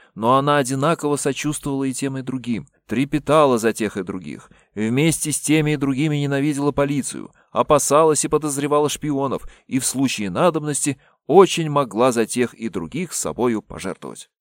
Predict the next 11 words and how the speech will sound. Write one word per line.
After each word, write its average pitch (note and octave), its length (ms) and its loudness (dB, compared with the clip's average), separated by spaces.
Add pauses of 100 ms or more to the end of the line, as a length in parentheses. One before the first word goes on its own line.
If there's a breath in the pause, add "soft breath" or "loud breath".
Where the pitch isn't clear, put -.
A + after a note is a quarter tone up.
(120)
Ну F#2+ 240 -10
и G#2 60 -6
случай B2+ 340 -4
представился. D#3+ 840 -4 (380)
Был G#3 380 2
обыск F#3 400 2
в - 20 -12
меблированных B2 760 -2
комнатах, - 560 -10 (140)
искали D#3 420 -6
шрифт - 540 -8